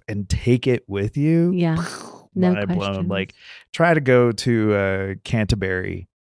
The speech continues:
Speaker 2: Mm.
Speaker 1: and take a little something from Canterbury. They're not gonna get out, right? So
Speaker 2: <laughs>
Speaker 1: it was cool. It was refreshing.
Speaker 2: It was. I
Speaker 1: Yeah.
Speaker 2: loved it.
Speaker 1: <laughs>
Speaker 2: Um, so I'm gonna read an excerpt now from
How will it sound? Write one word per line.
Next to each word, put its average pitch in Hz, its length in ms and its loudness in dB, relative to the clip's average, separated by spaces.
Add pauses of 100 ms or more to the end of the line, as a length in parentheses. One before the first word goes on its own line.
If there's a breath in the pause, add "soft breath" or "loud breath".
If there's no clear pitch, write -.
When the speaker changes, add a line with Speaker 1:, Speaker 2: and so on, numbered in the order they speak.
(160)
Speaker 2:
Mm. 196 180 0
Speaker 1:
and 180 140 2
take 113 220 2
a 104 40 -2
little 104 280 -2
something 101 420 -2
from 98 180 -6
Canterbury. 98 460 -10
They're 151 160 0
not 226 260 4
gonna 202 220 6
get 113 560 -6
out, 104 420 -6
right? 113 300 -4 (120)
So 113 200 -2 (120)
Speaker 2:
<laughs> - 20 -16
Speaker 1:
it - 720 -2
was 185 180 6
cool. 151 240 4
It 110 40 4
was 117 100 0
refreshing. 98 640 -4
Speaker 2:
It 226 160 2
was. 175 260 2 (380)
I 202 60 0
Speaker 1:
Yeah. 196 40 4
Speaker 2:
loved 175 300 0
it. 196 260 -4
Speaker 1:
<laughs> 139 420 2 (240)
Speaker 2:
Um, 180 460 4
so 233 120 2
I'm 208 260 4
gonna 285 240 8
read 196 260 4
an 175 220 0
excerpt - 640 -4
now 214 320 0
from 175 420 -2